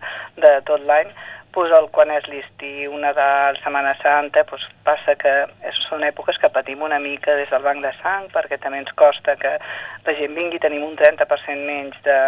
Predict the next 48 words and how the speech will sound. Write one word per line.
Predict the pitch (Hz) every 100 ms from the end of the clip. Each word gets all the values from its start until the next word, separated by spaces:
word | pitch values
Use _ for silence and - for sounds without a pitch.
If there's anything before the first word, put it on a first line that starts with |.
| 139 147
de | 143
donacions, | 135 131 127 - 147 147 147 143 - - - - -
i, | 180 160 156 151 147 143 -
i | 156 -
clar, | 143 135 139
i | 139
la | 135
sang | - 135
que | 135
s-, | - - - - -
se | 147 -
segueix | 131 131
transfonent | - - 139 131 131
igual, | 135 139 139
i | 135
com | 160 143
bé | 147
dius, | 143 147 151
a |
vegades | 143 165 143 143
en | 139 139
èpoques | 135 135 139 135 -
de, | 135 131 135 - - - - -
de | 147
vacances, | 139 - 139 139 147 -
pues, | 151 143
hi | 147
ha |
més | 143 139
accidents, | 135 - 131 120 139 135 135 139 -
i | 131 127 127 135
a | 135 135
part | 135 139
de | 135
la | 135 -
sang | 139
que | 135 143 139
hi |
ha | 139 135 135 - - -
les | 147 139
persones | - 139 147 139
malaltes | 143 139 139 151 139
necessiten | 139 - 131 - 151 147 147 143 143
o | 160
les | 151 147
operacions | 151 139 135 - 147 143
ho | 160
requereixen, | 127 139 139 143 160 156 - 156 160